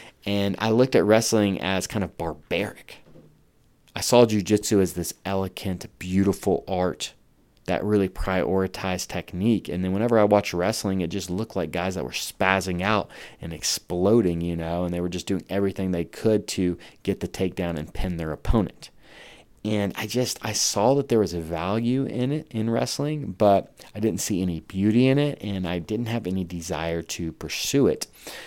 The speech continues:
other than Brandon wanted us in this class, especially if we had aspirations to compete. And so I was in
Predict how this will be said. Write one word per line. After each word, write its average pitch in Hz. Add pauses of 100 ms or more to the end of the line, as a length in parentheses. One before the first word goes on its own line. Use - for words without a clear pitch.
(260)
other 110
than 92
Brandon 95
wanted 92
us 90
in 87
this 80
class, 107
especially 85
if -
we 82
had 73 (120)
aspirations 80
to -
compete. - (800)
And 90
so 85
I 95
was 92
in 95